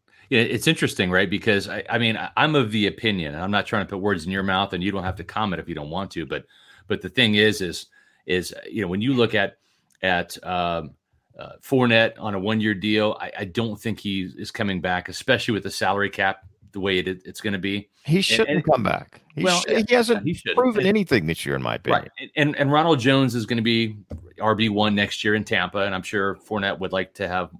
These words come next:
Speaker 1: a better opportunity somewhere else. But and, and then same thing with LaShawn McCoy. So,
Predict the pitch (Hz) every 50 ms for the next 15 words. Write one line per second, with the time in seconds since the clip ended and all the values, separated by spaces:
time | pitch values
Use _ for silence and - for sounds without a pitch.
0 | - - 98 95 92 95 92 90 90 - 90 - - 101 98 92 - - 113 101
1 | 95 92 87 92 101 110 - - 107 95 - _ _ _ _ _ _ _ _ _
2 | - 117 - - 135 123 120 113 110 104 - - 127 120 107 - 120 110 110 107
3 | 104 - 107 95 - - 110 98 95 92 92 - - 220 175 117 101 101 - -
4 | 117 110 107